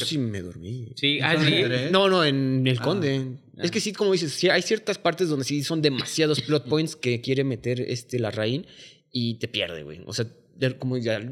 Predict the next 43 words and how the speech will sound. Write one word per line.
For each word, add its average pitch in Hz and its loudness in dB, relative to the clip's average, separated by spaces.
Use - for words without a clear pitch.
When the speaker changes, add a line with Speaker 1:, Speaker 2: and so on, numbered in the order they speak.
Speaker 1:
el 156 4
último 180 0
twist 151 -2
de 120 -4
la 113 -6
Mar-, 135 -4
de 113 -8
señor, 113 -10
la 120 -6
Margaret, 147 -2
y 120 -12
dije, 110 -14
"No, 95 -10
ya, - -8
güey". - -16
Speaker 2:
De 113 -8
la 113 0
Margarita. 120 4
Speaker 1:
Sí, - 4
güey. 98 -2
O 120 -6
sea, 127 0
quieres 170 2
meter 139 2
más 147 0
asuntos. 143 -2
De 131 0
por 131 -2
sí 165 4
la 180 2
crítica 165 0
se 135 0
ve 143 4
que 160 -2
no 180 -2
somos 175 0
chilenos, 143 2
pero 117 -2
seguro 156 0
tiene 147 -2
ciertos 135 -4
diálogos 131 0
que 127 -2